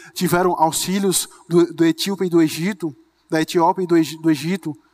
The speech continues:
Nínive não teriam auxílio nenhum, porque eles não teriam auxílio dos seus deuses, como nós vimos do, do, do verso quatro ao verso cinco,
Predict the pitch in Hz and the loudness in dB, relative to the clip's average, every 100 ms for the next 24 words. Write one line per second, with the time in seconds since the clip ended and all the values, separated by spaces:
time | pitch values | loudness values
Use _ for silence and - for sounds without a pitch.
0 | _ _ _ - 180 180 175 180 180 190 | _ _ _ -4 -2 0 -2 0 0 2
1 | 175 180 175 165 - 170 175 180 151 147 | 2 2 0 0 -2 -2 0 2 2 0
2 | 131 - _ _ - - 170 151 170 175 | -4 -10 _ _ -20 -4 -2 0 2 2
3 | 170 156 151 170 151 151 156 185 143 143 | 4 2 0 -4 -4 -2 0 0 0 0
4 | 156 165 180 - - - - 160 160 151 | 0 -2 -8 -10 -16 -20 -12 -6 -2 0
5 | 143 139 147 147 135 143 147 147 143 139 | 0 0 0 0 -2 -4 -2 -2 -4 -4
6 | 143 - - 135 143 143 143 - 151 143 | -4 -4 0 0 0 -4 -6 -6 -6 -6
7 | 143 165 | -6 -10